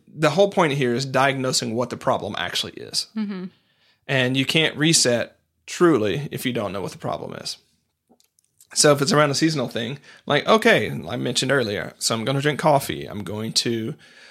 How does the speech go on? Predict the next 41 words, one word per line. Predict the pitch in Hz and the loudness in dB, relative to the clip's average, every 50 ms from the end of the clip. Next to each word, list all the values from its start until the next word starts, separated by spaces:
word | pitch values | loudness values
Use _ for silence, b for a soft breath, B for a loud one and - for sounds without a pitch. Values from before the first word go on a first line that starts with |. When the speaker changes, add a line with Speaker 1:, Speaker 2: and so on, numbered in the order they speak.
| B B - | B B -4
Speaker 1:
go | 151 135 135 | 0 2 2
to | 135 139 | 2 2
bed | 131 135 135 135 123 110 | 4 4 4 4 4 2
a | |
little | 107 101 95 82 85 | 0 -2 -4 -2 -2
bit | 95 - - | -4 -4 -4
earlier, | - 87 95 87 80 80 71 67 69 73 73 78 - | -4 -4 -4 -2 -2 -2 0 -2 -2 -4 -6 -6 -4
or | 85 117 110 | -4 -2 0
I'm | 98 107 120 | 0 0 -2
gonna | 117 113 104 | -2 -2 -2
increase | 73 98 127 - - - 135 131 139 - | -4 -4 -6 -6 -4 -2 0 0 0 0
my | 104 101 113 110 | 0 0 -2 0
workout, | 110 123 123 - - 110 78 78 85 | 0 0 0 0 -2 -4 -4 -4 -4
or, | 90 82 85 | -4 -4 -4
like, | 127 143 123 - - - - - - - | -4 -4 -4 -6 -6 -12 -20 -14 -4 0
earlier | 143 139 139 147 143 123 | 2 4 4 4 2 2
today, | - - 131 120 123 123 123 117 117 117 | 0 -2 -2 0 0 2 2 0 0 0
since | - 120 113 - | 0 0 -2 -2
we're | - 117 117 | -2 -2 -2
in | 113 107 | -2 -2
fall | - - 123 123 123 | 2 4 4 6 4
here | 120 127 123 120 113 | 4 2 0 0 -2
in | 107 92 | -2 -2
Oregon, | 95 92 143 151 143 - 98 101 | -2 0 0 0 0 0 -2 -2
I | 104 | -2
was | 104 156 - | -2 -2 -2
like, | 98 101 - - | -2 -4 -4 -2
"Where | 120 151 170 180 190 196 | -2 0 2 4 4 4
is | 190 156 156 151 147 143 143 | 2 2 0 -2 -2 -4 -4
the | 147 127 123 - | -2 0 2 4
sad | - - 165 175 165 - - | 4 4 4 4 2 0 -2
lamp?" | - 65 65 - - - - | -6 -8 -8 -8 -10 -12 -8
Right? | - 90 92 90 - | -6 -4 -4 -4 -4
It's | 87 - - | -4 -4 -2
a | 113 107 | -2 -2
lamp | 101 113 117 120 117 - | -2 -4 -4 -4 -6 -4
that | - 107 90 | -4 -2 0
shoots | - - 120 - - | 0 0 0 0 0
U | - 120 120 - | 0 -2 -2 -2
V | 107 113 110 | -2 -2 -2
light, | 101 92 90 90 - - | -2 -2 -2 -2 -4 -6